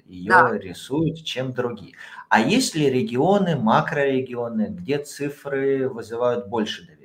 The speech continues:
Speaker 1: То есть, не знаю, кого можно поставить в образец в плане
Speaker 2: Я, я
Speaker 1: экономической
Speaker 2: не
Speaker 1: статистики?
Speaker 2: понимаю ваш вопрос. Ну, вот не понимаю, убейте меня. Статистику собирают статистические органы. Они не подчиняются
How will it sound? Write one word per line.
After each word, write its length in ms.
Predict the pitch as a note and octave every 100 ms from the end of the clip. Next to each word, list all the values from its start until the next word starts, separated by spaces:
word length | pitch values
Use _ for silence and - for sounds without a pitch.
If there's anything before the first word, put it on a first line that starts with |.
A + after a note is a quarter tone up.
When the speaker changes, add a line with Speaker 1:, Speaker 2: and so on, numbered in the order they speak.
| - _
Speaker 1:
То 120 | D2
есть, 180 | - F#3+
не 60 |
знаю, 200 | - D#2+
кого 200 | - C#3+
можно 340 | D#3+ C3 B2+ A2
поставить 600 | F#2+ - A#2+ B2+ B2 -
в 80 |
образец 640 | F#2+ F2+ F#2+ F#2 F2 - -
в 180 | _ -
плане 340 | F#2+ B2+ G2+
Speaker 2:
Я, 120 | -
я 60 | A#3
Speaker 1:
экономической 120 | F3
Speaker 2:
не 320 | G3 A#3 C4+
Speaker 1:
статистики? 80 | C#4
Speaker 2:
понимаю 480 | D4+ C#4+ D4 C4 G3
ваш 240 | F3 E3+
вопрос. 680 | D#3+ D#3+ - D#3 - - -
Ну, 100 | G#3+
вот 200 | C4+ C#4+
не 100 | C#4
понимаю, 580 | C4+ C4 C4 A3 F3 F3
убейте 280 | F3+ F3 D3+ _
меня. 280 | D#3+ D3 C#3 - _
Статистику 760 | - C4+ C4+ E4+ E4+ - - A#3
собирают 580 | - G#3+ B3 B3+ F#3+ E3+
статистические 1040 | - A#3+ B3+ - C#4+ D4 D4 G#3+ - A3
органы. 500 | A3 B3 A3 F3 F3
Они 220 | A#3 D4
не 140 | F4 F4+
подчиняются 1200 | - - - D4+ C#4+ A3+ A#3+ A#3 F3 - -